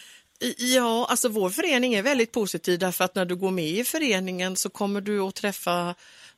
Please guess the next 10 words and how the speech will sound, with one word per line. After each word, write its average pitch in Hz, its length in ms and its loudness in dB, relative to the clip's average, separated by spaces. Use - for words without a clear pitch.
eh, 165 280 -4
andra 156 420 -2
som 233 180 0
är 202 120 -2
precis 202 380 -2
i 185 60 -2
samma 160 280 -2
situation 151 520 -4
som 147 160 -4
dig. 175 280 0